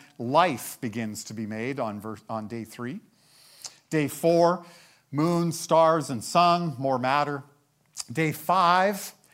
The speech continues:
animals. And then day six, humans are made in God's image. So, but let's remember that in the midst of all of this,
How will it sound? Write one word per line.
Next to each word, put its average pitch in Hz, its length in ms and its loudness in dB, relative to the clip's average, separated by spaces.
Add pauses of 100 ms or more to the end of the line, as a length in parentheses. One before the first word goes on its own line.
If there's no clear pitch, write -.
(180)
animals. 175 640 2 (640)
And 143 120 -2
then 147 140 2
day 160 200 2
six, - 580 -6 (120)
humans 143 520 -4
are 120 120 -8
made 117 380 -6
in 110 100 -10
God's 113 380 -2
image. 95 400 -16 (760)
So, - 300 -2 (280)
but 165 120 -16
let's 202 260 -10
remember 175 720 -6
that 147 160 -6
in 180 120 -4
the 170 60 -2
midst 233 360 -4
of 180 100 0
all 110 240 2
of 95 120 -14
this, 104 420 -10